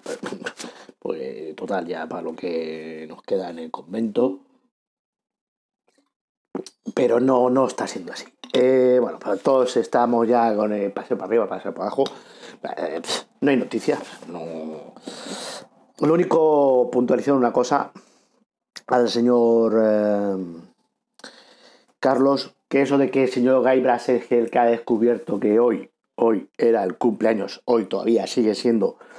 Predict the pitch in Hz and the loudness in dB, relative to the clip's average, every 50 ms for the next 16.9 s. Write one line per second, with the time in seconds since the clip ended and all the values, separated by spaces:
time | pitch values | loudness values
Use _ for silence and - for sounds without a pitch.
0 | - - - - 131 131 123 120 117 - - 131 123 120 - - 123 110 - 131 | -20 -20 -4 0 2 4 4 2 2 2 0 0 2 0 0 -2 -4 -2 0 2
1 | 120 127 123 127 123 120 117 123 120 120 110 98 110 110 113 113 113 120 120 120 | 2 4 2 2 0 2 2 2 2 2 2 0 0 2 2 2 2 2 0 0
2 | - - - - - 87 90 92 98 104 113 120 123 123 120 - - - - _ | -4 -6 -6 -6 -10 -10 -6 -2 0 2 2 4 2 2 0 -4 -10 -20 -20 _
3 | _ _ _ - - 98 92 95 104 110 107 110 131 160 147 185 156 - - - | _ _ _ -2 0 0 2 0 0 0 2 2 2 2 2 2 0 -2 -6 -10
4 | - - - - - - - 147 135 120 147 135 123 120 - - - 131 131 135 | -16 -14 -6 -4 -4 0 0 0 0 2 2 2 2 2 0 0 0 2 2 4
5 | 135 135 - - - - - 131 123 117 113 98 120 120 - 143 135 123 120 - | 2 2 0 -4 -10 -4 0 2 2 2 2 2 2 0 2 2 2 2 2 2
6 | 180 98 95 - 113 104 117 117 110 104 104 101 - - - - - - _ - | -2 -4 -2 -2 -2 0 0 0 0 0 -2 -4 -6 -10 -14 -16 -18 -18 _ -20
7 | _ _ - - - _ _ _ _ _ - - - 101 - - - 107 107 107 | _ _ -20 -20 -20 _ _ _ _ _ -8 -6 -4 -4 -4 -2 -2 0 0 0
8 | - - - - 107 110 117 120 120 113 117 120 127 127 127 - 101 - - 170 | 0 -2 -2 0 2 2 2 2 2 2 2 4 2 2 2 -2 -4 -6 -6 -8
9 | 165 - - 87 85 80 80 78 - _ - - 101 98 92 90 87 82 - - | -6 -6 -6 -6 -6 -6 -10 -12 -14 _ -14 -10 -8 -8 -6 -6 -6 -8 -8 -8
10 | 87 85 82 - - 95 92 87 85 85 82 - - - 90 - - - 101 92 | -10 -10 -10 -12 -10 -8 -6 -6 -6 -8 -10 -12 -12 -14 -14 -14 -10 -10 -12 -12
11 | - - _ _ _ _ _ - 117 110 - 135 123 - 131 127 139 127 113 - | -12 -18 _ _ _ _ _ -2 -2 2 2 0 2 2 2 2 2 2 2 2
12 | 135 135 131 120 120 123 131 131 127 - - 123 117 - 123 113 104 107 120 123 | 2 4 4 4 4 4 2 2 0 0 0 0 0 0 0 -2 0 0 2 2
13 | 127 123 123 123 - 117 113 117 - - 110 104 - 123 113 110 113 110 110 117 | 4 2 2 0 -2 -4 -4 -2 -2 -2 -4 -2 -2 -4 -2 0 -2 -2 0 2
14 | 120 113 104 117 117 107 - - 110 107 101 104 101 87 90 101 104 92 - - | 0 2 4 2 2 2 0 -2 -4 -2 0 -2 -2 -2 -2 -4 -4 -6 -6 -8
15 | 101 92 92 95 - 98 113 127 131 131 127 123 123 120 110 - - 98 92 82 | -6 -4 -2 -4 -2 0 2 2 4 4 4 4 2 2 2 0 -4 -8 -10 -12
16 | - - 98 98 - - - - - - - - - - - - - - | -12 -12 -12 -12 -12 -14 -16 -18 -18 -18 -14 -12 -12 -12 -10 -12 -14 -16